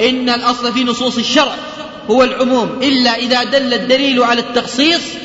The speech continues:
ولا دليل. هذا أولا. ثانيا، أنه قد ثبت عن نساء الصحابة تغطية الوجه كما في أثر أسماء السابق:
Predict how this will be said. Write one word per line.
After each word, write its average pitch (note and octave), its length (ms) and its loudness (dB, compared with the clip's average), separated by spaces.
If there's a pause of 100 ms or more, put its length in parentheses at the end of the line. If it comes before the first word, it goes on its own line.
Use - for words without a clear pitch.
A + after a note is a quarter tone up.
(280)
ولا F#3+ 220 2
دليل. F#3+ 400 0 (420)
هذا C4+ 240 2
أولا. G#3+ 420 0 (640)
ثانيا، C4+ 500 0 (360)
أنه A#3+ 260 0
قد B3 280 -4
ثبت B3 200 0
عن A#3 180 -2
نساء A#3+ 300 -2
الصحابة A#3 580 -2 (480)
تغطية B3 520 0
الوجه C4 360 2 (400)
كما B3 200 0
في B3 180 0
أثر A#3 400 -2
أسماء B3 320 -2
السابق: B3+ 440 0